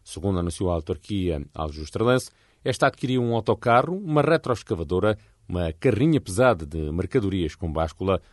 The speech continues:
uma carrinha ligeira de mercadorias de caixa aberta, de cabine dupla e uma carrinha ligeira de mercadorias tipo furgão. Segundo a autarquia, estes novos equipamentos vêm permitir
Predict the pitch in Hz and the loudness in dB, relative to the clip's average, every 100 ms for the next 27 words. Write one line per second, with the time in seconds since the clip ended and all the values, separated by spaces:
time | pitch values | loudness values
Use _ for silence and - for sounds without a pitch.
0 | _ - 104 - 143 151 190 151 110 117 | _ -4 -4 2 2 4 2 2 0 0
1 | 113 90 95 - 98 92 92 76 - 67 | 0 0 -2 -2 -2 0 -2 -4 -8 -8
2 | 87 87 101 - 98 82 80 160 120 107 | -4 0 0 2 -2 -2 0 2 2 0
3 | 85 85 107 101 - _ _ 113 131 123 | 0 -2 0 0 -2 _ _ 0 0 2
4 | 139 117 117 123 151 101 120 98 85 95 | 0 0 0 0 -2 2 2 2 0 -2
5 | 95 156 107 85 80 76 - _ _ _ | 0 0 0 -2 -2 -2 -6 _ _ _
6 | 87 80 - 69 - - 87 98 92 73 | -10 -10 -12 -18 -12 -6 -2 0 0 -2
7 | 60 _ _ _ _ - 85 92 71 69 | -8 _ _ _ _ -10 -4 -4 -4 -6
8 | 73 - 101 95 - _ _ 104 104 117 | -10 -4 0 0 -2 _ _ -4 -2 -2
9 | 95 110 87 95 - 104 110 143 151 113 | 0 0 0 -4 -6 -2 0 0 -2 -2
10 | 127 110 120 110 123 120 | -2 -2 -2 -2 0 -2